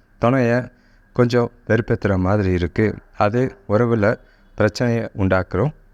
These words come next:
முடிஞ்ச அளவுக்கு அமைதியா போறது நல்லது. உங்களோட அணுகுமுறையை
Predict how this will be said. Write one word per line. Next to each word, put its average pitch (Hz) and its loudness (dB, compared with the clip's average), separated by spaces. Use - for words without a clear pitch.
முடிஞ்ச 143 2
அளவுக்கு 98 0
அமைதியா 117 2
போறது 92 -2
நல்லது. 90 -2
உங்களோட 143 4
அணுகுமுறையை 107 0